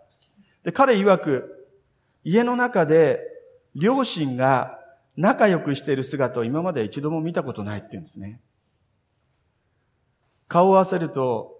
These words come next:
もう決まって口論が始まった。常に両親の間に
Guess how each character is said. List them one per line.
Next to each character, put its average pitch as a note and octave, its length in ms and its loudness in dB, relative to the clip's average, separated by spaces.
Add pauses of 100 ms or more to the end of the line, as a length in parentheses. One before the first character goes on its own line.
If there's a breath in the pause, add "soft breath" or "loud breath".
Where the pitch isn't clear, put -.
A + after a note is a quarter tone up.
(120)
も A#2+ 120 -12
う - 40 -20 (140)
決 - 140 -12
ま A#3 120 -2
っ A#3 220 -12
て G#3 380 -2
口 F#3 160 0
論 D#3 120 0
が A#2 80 -4
始 G#2 160 -8
ま G#2 100 -8
っ - 120 -18
た。 F#2+ 160 -16 (880)
常 A#3+ 240 -2
に F#3 460 -2
両 G3 240 2
親 G3 180 -6
の D3 80 2
間 C#3 220 0
に C3+ 280 -4